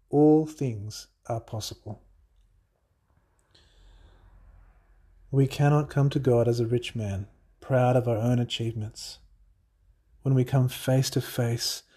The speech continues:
with the awesome, holy, perfect God, we will have nothing to bargain with, nothing to offer him.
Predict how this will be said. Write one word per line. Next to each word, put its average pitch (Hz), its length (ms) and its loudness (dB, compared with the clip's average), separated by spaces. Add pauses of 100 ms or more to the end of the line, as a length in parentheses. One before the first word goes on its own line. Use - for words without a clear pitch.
(280)
with 131 120 -2
the 127 140 0
awesome, 135 680 -2 (480)
holy, 143 720 0 (160)
perfect 147 680 -6
God, 110 380 -4 (880)
we 147 100 4
will 143 80 6
have 135 220 0
nothing 143 580 2
to 135 100 -6
bargain 127 420 -4
with, - 320 -14 (1000)
nothing 151 480 2
to 147 160 0
offer 135 280 -4
him. 101 280 -10